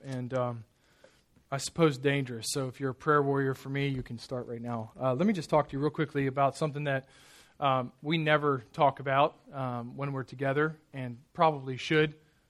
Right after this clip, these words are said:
First of all, that's not smoke, uh, right there. That's steam,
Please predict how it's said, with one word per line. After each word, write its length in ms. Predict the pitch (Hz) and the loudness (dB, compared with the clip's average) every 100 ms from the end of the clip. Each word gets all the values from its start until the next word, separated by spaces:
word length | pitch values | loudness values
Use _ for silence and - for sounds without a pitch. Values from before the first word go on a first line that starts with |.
| _ | _
First 240 | 202 - | 2 4
of 80 | 156 | 4
all, 180 | 151 147 | 6 6
that's 240 | 143 - | 2 4
not 220 | 165 156 | 2 2
smoke, 400 | - 175 170 - - _ _ | 2 2 2 0 -14 _ _
uh, 120 | 139 | -2
right 240 | 139 151 143 | 4 4 6
there. 260 | 156 165 - _ _ _ _ | 4 4 -2 _ _ _ _
That's 240 | 156 151 - | 0 0 -6
steam, 480 | - 180 170 180 180 | -2 2 4 2 0